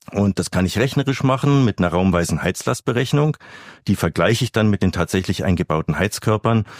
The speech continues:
Ich kann's natürlich auch selber ausprobieren. Ich kann die Thermostatventile alle auf die höchste Stufe drehen.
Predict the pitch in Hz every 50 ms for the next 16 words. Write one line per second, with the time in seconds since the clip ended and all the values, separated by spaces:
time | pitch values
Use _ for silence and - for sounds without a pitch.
0 | - - - - _ _ - 98 - - - 101 107 - - 98 - - 98 92
1 | 87 76 76 - - 87 87 95 104 92 - 104 - - - 101 90 - 101 98
2 | 104 104 101 - - - - - 82 87 90 87 - 90 - - 90 85 85 82
3 | - - 98 107 - - 104 98 - - 104 95 95 - 90 95 87 - 92 -
4 | - 90 82 87 85 - - - 85 - - 123 131 123 - 104 - 110 117 117
5 | 113 117